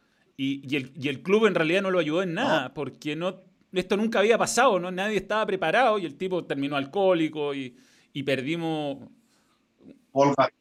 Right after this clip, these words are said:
Speaker 2: Gascoigne es otro, ¿no? O sea, como ellos, hay una lista larga de, de jugadores.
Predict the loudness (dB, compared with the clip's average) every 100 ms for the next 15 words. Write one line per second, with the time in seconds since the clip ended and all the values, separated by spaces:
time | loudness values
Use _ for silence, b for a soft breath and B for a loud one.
0 | _ _ _ _ _ 2 4 4 4 4
1 | 2 2 4 4 2 -2 -4 _ _ _
2 | _ -6 -6 -8 -16 _ _ _ _ _
3 | _ -8 4 6 6 2 0 4 6 6
4 | 4 2 0 -2 -2 2 2 2 0 2
5 | 4 6 6 6 4 4 2 -4 -6 -8
6 | -10 0 4 4 4 2 -6